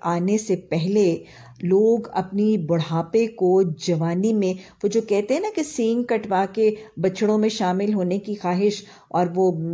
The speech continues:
दाढ़ियाँ और बाल और सब कुछ रंग के ब्लैक कलर की डाई से बिल्कुल जवान लगने की ख्वाहिश, तो ये अलामात क़यामत के हवाले से है।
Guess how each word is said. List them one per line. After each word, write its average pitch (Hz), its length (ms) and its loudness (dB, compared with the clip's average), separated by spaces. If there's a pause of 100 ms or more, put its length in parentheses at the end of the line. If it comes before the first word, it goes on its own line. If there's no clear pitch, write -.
दाढ़ियाँ 185 680 0
और 175 220 0
बाल 180 640 0
और 165 140 2
सब 196 240 -6
कुछ 202 240 -2
रंग 165 360 0
के 190 200 2 (300)
ब्लैक 180 440 2
कलर 190 200 2
की 185 200 -4
डाई 165 300 0
से 185 160 -4
बिल्कुल 180 400 -2
जवान 170 520 0
लगने 175 280 -2
की 180 140 -6
ख्वाहिश, 180 300 -4
तो 254 100 -6
ये 240 140 -2
अलामात 185 600 -2
क़यामत 180 680 -2
के 190 120 -2
हवाले 151 420 -4
से 147 160 -4
है। 135 140 -4